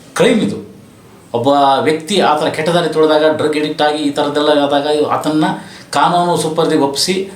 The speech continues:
ಕಾನೂನು ಮೂಲಕವೇ ಮಾಡಬೇಕಾಗತ್ತೆ. ಈಗ ಯಾವುದೇ ಹಾಸ್ಪಿಟ್ಲಿಗೆ ಸೇರಿಸಲಿ, ಅಲ್ಲಿ ಕಾನೂನಲ್ಲಿ ಪೊಲೀಸ್ ಇಲಾಖೆ ಸಂಬಂಧಪಟ್ಟಂತೆ ಮಾಡಬೇಕಾಗತ್ತೆ. But ಇದು ಯಾವುದೂ ಕೂಡ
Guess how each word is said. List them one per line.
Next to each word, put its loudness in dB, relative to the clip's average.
ಕಾನೂನು 0
ಮೂಲಕವೇ 0
ಮಾಡಬೇಕಾಗತ್ತೆ. -2
ಈಗ 0
ಯಾವುದೇ 0
ಹಾಸ್ಪಿಟ್ಲಿಗೆ 0
ಸೇರಿಸಲಿ, 0
ಅಲ್ಲಿ 2
ಕಾನೂನಲ್ಲಿ 2
ಪೊಲೀಸ್ 0
ಇಲಾಖೆ 0
ಸಂಬಂಧಪಟ್ಟಂತೆ 0
ಮಾಡಬೇಕಾಗತ್ತೆ. 0
But -2
ಇದು 2
ಯಾವುದೂ 0
ಕೂಡ 2